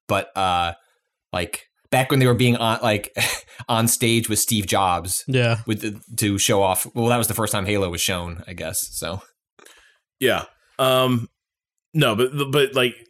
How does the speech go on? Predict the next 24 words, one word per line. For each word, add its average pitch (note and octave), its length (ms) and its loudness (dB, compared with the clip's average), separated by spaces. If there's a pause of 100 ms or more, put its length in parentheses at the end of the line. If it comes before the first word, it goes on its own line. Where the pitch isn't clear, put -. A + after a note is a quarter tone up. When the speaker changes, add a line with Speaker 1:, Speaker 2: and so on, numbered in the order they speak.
(460)
Speaker 3:
uh, A2 360 0 (200)
Myth D3+ 460 2
is B2 140 0
still, G#2 640 2
is G2+ 300 0
still B2+ 140 0
really A2 180 2
amazing. G2+ 340 0
I G#2 60 0
think A#3 180 2
you G3 100 0
can D#3+ 320 0
see B2+ 380 0 (280)
some E3 280 2
of D#3 40 0
the D#3 60 4
D D3+ 160 0
N D3 140 4
A. D3+ 100 6
There's C3+ 220 2
little D3 160 2
ghouls B2 680 0
in, C3+ 480 0 (100)
uh, B2 580 2